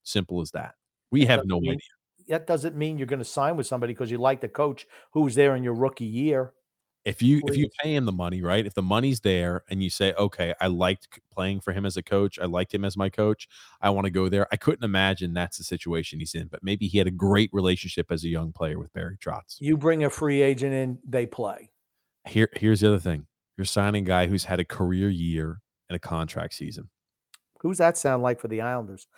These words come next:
Speaker 2: Had a career year.
Speaker 1: Who, Grumpy?
Speaker 2: Brock Nelson, right?
Speaker 1: What? No.
Speaker 2: He's had a career year.
Speaker 1: Holy shit.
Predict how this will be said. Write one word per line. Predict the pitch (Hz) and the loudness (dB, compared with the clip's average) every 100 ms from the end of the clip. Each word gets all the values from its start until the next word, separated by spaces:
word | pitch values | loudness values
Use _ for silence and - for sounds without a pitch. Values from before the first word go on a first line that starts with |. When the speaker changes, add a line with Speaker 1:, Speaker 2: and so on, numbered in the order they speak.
| _ - | _ 0
Speaker 2:
Had | 127 | 0
a | 120 | 0
career | - 127 113 113 | -2 -2 0 -2
year. | 107 101 - _ _ _ _ _ _ _ _ _ _ _ _ _ _ - | -4 -6 -10 _ _ _ _ _ _ _ _ _ _ _ _ _ _ -6
Speaker 1:
Who, | 196 | -4
Grumpy? | 127 90 85 92 _ _ _ _ _ _ _ _ _ _ _ _ _ _ _ _ _ _ | 0 -2 -2 -10 _ _ _ _ _ _ _ _ _ _ _ _ _ _ _ _ _ _
Speaker 2:
Brock | - 104 - | -8 -6 -4
Nelson, | 135 170 - 113 | 0 0 -2 -8
right? | 113 156 170 _ _ | -4 -4 -6 _ _
Speaker 1:
What? | - 220 330 - - | -2 0 0 -2 -8
No. | 208 277 277 117 80 - _ _ _ _ _ _ _ _ _ | -2 2 4 4 2 -12 _ _ _ _ _ _ _ _ _
Speaker 2:
He's | 165 | -4
had | 226 214 | 0 0
a | |
career | - 143 123 | 0 0 2
year. | 113 147 - _ _ _ - _ _ _ _ _ _ _ _ _ _ _ _ _ _ _ _ - | 0 -4 -8 _ _ _ -20 _ _ _ _ _ _ _ _ _ _ _ _ _ _ _ _ -14
Speaker 1:
Holy | - 101 208 208 117 | -10 -4 2 4 2
shit. | 104 - 190 202 - | 0 0 0 -2 -6